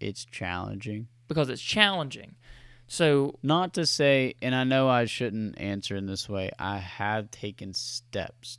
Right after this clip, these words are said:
Speaker 2: Don't shit on
Speaker 1: towards
Speaker 2: yourself.
Speaker 1: these things.
Speaker 2: You're good, man. But yeah, let's hear about 'em.
Speaker 1: But I guess that then derails the conversation 'cause I still wanna get to the point of the fix of the problem. So,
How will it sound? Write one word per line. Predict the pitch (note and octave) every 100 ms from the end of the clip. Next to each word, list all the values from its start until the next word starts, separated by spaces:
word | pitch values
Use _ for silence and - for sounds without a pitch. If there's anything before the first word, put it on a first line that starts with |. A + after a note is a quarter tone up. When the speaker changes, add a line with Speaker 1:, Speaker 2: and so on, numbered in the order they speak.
| -
Speaker 2:
Don't | F#3
shit | D#3+ C#3+
on | B2+
Speaker 1:
towards | G2+
Speaker 2:
yourself. | B2+ - A#2+
Speaker 1:
these | C3 -
things. | - - -
Speaker 2:
You're | D#3
good, | C#3+ D3 D3+
man. | G#2+ G#2 A#2+ - _ _ _ -
But | F3+
yeah, | D4
let's | D3+ F#3
hear | C#4 C#4+
about | - G1+
'em. | - _ _ _ _ _ _ _ _ _ _ _ _ _ _ _ _ _ _ _ _ _ _ -
Speaker 1:
But | A#2+ A#2+ C3+ C#3
I | C3
guess | B2 C3 -
that | A2+ A#2 A2+ A2 -
then | A2 A#2 A2+ A2 G#2+
derails | G#2+ A2+ G#2 G#2+ G#2 G2+
the | G#2+
conversation | - G#2 G2+ F#2+ - G2+ F#2+ G2+
'cause | G2 G2
I | G2
still | - - G#2+ G#2
wanna | G2+ G2+
get | G2
to | -
the | F#2+
point | F#2 G2+ F#2+ F#2+
of | F2+
the | F2+
fix | - - G2+ - -
of | G2
the | F#2
problem. | F2+ - F2 E2+ E2+ -
So, | - A2 G#2